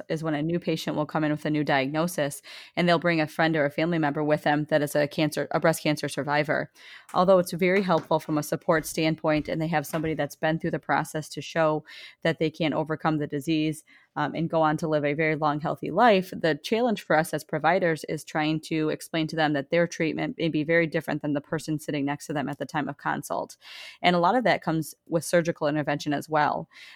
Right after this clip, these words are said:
Um, we offer multiple different surgical options when it comes to breast cancer treatment. And if Sally sitting next to Mary had a mastectomy,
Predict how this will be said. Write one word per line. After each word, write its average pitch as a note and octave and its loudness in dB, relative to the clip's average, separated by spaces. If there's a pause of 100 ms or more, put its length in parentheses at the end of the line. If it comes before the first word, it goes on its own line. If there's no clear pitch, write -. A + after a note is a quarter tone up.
Um, D3+ 2
we F#3+ 2
offer F3+ 2
multiple D#3+ 2
different D#3 -2
surgical D3+ -4
options D3+ 0
when D3+ -4
it - -8
comes D3+ -4
to D3 -8
breast D3 -4
cancer D3+ -4
treatment. D3+ -4 (360)
And D3+ 2
if D#3 -2 (300)
Sally F3 4
sitting E3+ 0
next D#3 0
to D#3 -2
Mary E3 4
had D#3+ 0
a D3+ 4
mastectomy, D#3 2